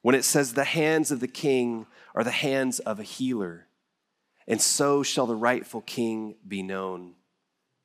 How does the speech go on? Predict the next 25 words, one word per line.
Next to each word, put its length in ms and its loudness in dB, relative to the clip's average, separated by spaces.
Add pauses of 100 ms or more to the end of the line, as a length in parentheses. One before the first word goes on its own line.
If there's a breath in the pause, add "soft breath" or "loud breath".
(600)
This 360 4
is 200 -2
a 60 0
king 540 -2 (720)
that 180 2
will 80 -4
bring 500 0
salvation, 1000 0 (220 loud breath)
not 360 4
by 180 2
oppressing 720 0
or 200 0
abusing 500 0
his 220 -4
power, 500 -2 (220 loud breath)
but 160 2
by 140 6
using 560 4
his 200 -6
power 440 0
to 140 -4
be 280 0
a 140 -8 (100)
perfect 800 -8 (260 soft breath)
sacrifice 1300 -4